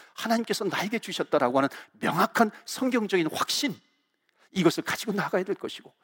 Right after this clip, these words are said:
하나님께서 나에게 선물로 주셨기 때문에 "하나님, 이 직분을 거룩하게 사용하게 하여 주시옵소서." 더욱 기도하고 헌신하며 나가야 한다는 것입니다. 제가 이 말씀을 왜 드리냐면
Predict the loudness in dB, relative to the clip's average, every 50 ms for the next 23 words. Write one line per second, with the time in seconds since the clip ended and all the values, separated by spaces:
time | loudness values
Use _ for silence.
0 | _ _ _ _ -20 -16 -2 2 6 8 8 6 6 4 2 4 6 8 8 8
1 | 8 6 4 4 4 4 6 6 6 6 4 2 0 0 0 0 -4 0 2 2
2 | 2 2 -2 -4 -4 -4 -12 -20 -20 -2 2 6 6 8 6 6 2 0 -4 -12
3 | -20 _ _ 2 2 4 2 0 -6 -2 2 4 6 6 6 4 2 -6 _ _
4 | -6 -6 -6 -4 -4 -4 -6 -6 -2 2 2 4 6 6 4 4 2 -6 _ -8
5 | -8 -2 0 0 0 0 -2 -2 0 0 -2 -2 -2 -2 -4 -4 -6 -10 _ _
6 | _ _ -16 -14 -14 -10 -10 -10 -10 -10 -14 -18 -18 -20 -20 -20 _ _ _ _
7 | _ _ _ _ _ 0 2 2 2 -2 -4 -6 2 4 4 4 4 2 2 0
8 | 0 -4 -4 _ _ _ _ _ _ -6 -4 -2 -2 -2 -4 -6 -8 -10 -12 -12
9 | -12 -14 -14 -14 _ _ _ -10 -6 -6 -4 -4 -4 -4 -4 -6 -8 -6 -4 -4
10 | -4 -4 -6 -8 -10 -10 -14 -20 -20 _ _ _ _ _ _ _ _ _ _ _
11 | _ _ _ _ _ _ _ _ _ _ _ _ _ _ _ _ _ _ -20 -6
12 | -2 2 4 4 4 4 0 -2 -2 -4 -6 -4 -4 -4 -6 -6 -6 -8 -6 -6
13 | -8 -8 -10 -14